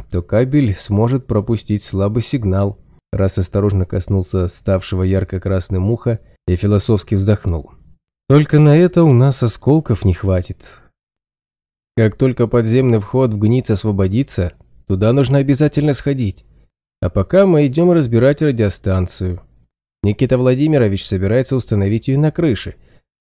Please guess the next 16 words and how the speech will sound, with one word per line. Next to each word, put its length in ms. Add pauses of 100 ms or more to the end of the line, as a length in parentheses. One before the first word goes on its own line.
прямо 320
под 180
верхним 460
узлом 500
большой 440
вакуумной 520
пары, 360 (140)
чтобы 300
антенна 360
оказалась 600
в 140
области 640
свободного 640
от 120
ареала 320
пространства. 720